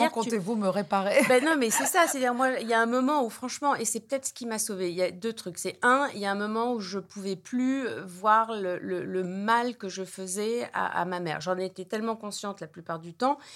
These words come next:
Speaker 1: mais il y a des moments où, quand elle est passée dans, dans un autre, euh, vraiment, elle était à bout. Euh,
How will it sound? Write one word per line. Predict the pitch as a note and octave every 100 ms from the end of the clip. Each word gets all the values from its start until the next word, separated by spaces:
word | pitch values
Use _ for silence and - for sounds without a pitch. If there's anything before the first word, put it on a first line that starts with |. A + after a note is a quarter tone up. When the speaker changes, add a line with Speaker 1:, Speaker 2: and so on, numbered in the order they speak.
| - -
Speaker 1:
mais | F3+
il |
y | F3
a |
des | E3 G#3
moments | A3+ A3+ A#3+ B3 A#3+ A#3
où, | A3+ A3+ - - _
quand | G#3+ G#3
elle | G#3 A3 G#3+
est | F#3 - _ - - - - - - _ - -
passée | E3+ - A#3
dans, | G3+ F3 F#3 F3
dans | F3 F3
un | F3+ E3+ F#3+
autre, | A3 G#3+ G#3+ G3+
euh, | E3+ D#3+ D#3
vraiment, | D3+ E3+ F#3 G3+
elle | F3 E3
était | D#3+ F3
à | D#3
bout. | D#3+ A3 C#4+ E4+ - - - _ -
Euh, | F3+ E3+ E3+